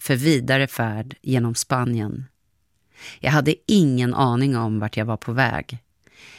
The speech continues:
Men efter några timmar kom jag slutligen fram till Madrid. Det var en rejäl omväg som jag inte rekommenderar,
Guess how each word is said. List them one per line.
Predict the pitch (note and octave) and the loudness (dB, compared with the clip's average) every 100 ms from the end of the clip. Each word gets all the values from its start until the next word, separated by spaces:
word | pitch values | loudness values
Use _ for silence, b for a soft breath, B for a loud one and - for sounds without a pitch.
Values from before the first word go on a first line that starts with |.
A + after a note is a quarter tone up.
| B | B
Men | - C#3 C3 C3+ - _ _ _ _ - | 2 4 4 2 -4 _ _ _ _ -6
efter | B2+ - | -4 0
några | C3 B2 | 0 0
timmar | - D3+ C3+ C3+ C3+ C#3+ - - | 0 0 2 2 2 0 -6 -8
kom | - B2 | 0 2
jag | A#2+ | 2
slutligen | - D#3+ A#2+ - B2 A#2 A#2+ | 2 2 0 -2 -4 -4 -4
fram | - G#2+ G2+ - - _ _ _ | -2 -2 -2 -12 -16 _ _ _
till | - A#2+ G#2+ | -2 0 2
Madrid. | A2 A2 C#3+ C#3 - - - _ _ _ _ _ _ _ b b b b b b | 0 -2 -2 -4 -6 -14 -20 _ _ _ _ _ _ _ b b b b b b
Det | D#3+ | 4
var | C#3+ C3 | 6 4
en | A#2+ | 2
rejäl | A#2 C3+ C#3 D3+ A2+ A2 | 2 2 4 4 4 0
omväg | - C3 A#2 A#2 C3 G#2 - - | 0 0 2 2 0 0 -4 -4
som | A#2+ A2+ | -2 0
jag | G#2+ | 2
inte | A#2+ A2 A#2 | 2 0 -2
rekommenderar, | A2 G#2 B2+ A#2 A#2 C3 A#2+ G2+ C2+ - - | -4 -4 -2 0 2 2 0 -2 -4 -8 -14